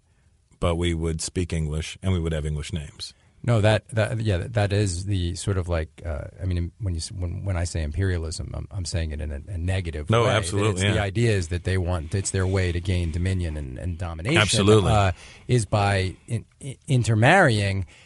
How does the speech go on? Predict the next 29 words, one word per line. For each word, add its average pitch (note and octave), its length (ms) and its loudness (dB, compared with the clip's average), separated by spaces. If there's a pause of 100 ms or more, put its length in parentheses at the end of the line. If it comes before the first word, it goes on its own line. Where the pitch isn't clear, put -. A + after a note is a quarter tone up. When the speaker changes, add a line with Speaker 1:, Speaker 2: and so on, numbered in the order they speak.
(120)
Speaker 2:
and A2+ 220 2
change, C3 500 4
you C#3+ 80 6
know, B2+ 120 6
like, A#2 280 2
Speaker 1:
Yeah, C3+ 80 -6
Speaker 2:
literally A#2+ 280 4 (140)
Speaker 1:
just G#2 40 -6
changing. C3+ 400 2
Speaker 2:
changing. A2+ 440 -2
Speaker 1:
Well, F3 220 6
even F#3+ 200 2
that D#3 180 2
one, D3 400 2
I, A#2 300 0
I, G2+ 80 -2 (120)
I A2 100 0
don't A#2+ 200 0
know A2+ 80 0
the G#2 100 0
quote G#2 420 0
exactly, G2+ 600 0
but, F2+ 320 0 (580)
uh, F#2 160 0
one G#2 180 2
of A2+ 80 2
those F#2+ 180 0
British E2+ 380 -2
soldiers, E2 680 -2